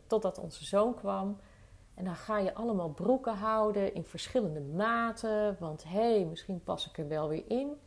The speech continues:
Maar goed, op een gegeven moment heb je bepaalde broeken in de kast liggen. Die liggen daar dan echt al een jaar of vijf, zes. En de kans dat ik er dan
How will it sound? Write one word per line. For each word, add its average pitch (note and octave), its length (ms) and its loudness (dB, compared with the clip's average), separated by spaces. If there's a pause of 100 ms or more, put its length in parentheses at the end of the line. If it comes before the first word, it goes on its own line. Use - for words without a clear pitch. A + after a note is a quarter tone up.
(1300)
Maar A3 80 -2
goed, C4+ 200 0
op A3+ 80 0
een A3 60 0
gegeven C#4 220 -2
moment G3+ 180 -2
heb F#3+ 120 -6
je G3 100 -4
bepaalde F3+ 440 0
broeken G#3 440 2
in D#3 100 -4
de E3 60 -8
kast - 340 -6
liggen. D#3 260 -6
Die D#4 140 -6
liggen C#4+ 280 -2
daar C3+ 200 -8
dan D#3 320 -6
echt - 340 0
al D3 220 -4
een D#3 60 -4
jaar D#3+ 260 -6
of F3 80 -6
vijf, F3 340 -2
zes. - 340 -6
En E3+ 80 -6
de E3 160 -6
kans G#3 280 -2
dat - 160 -4
ik - 120 -8
er E3+ 80 0
dan D#3 200 -4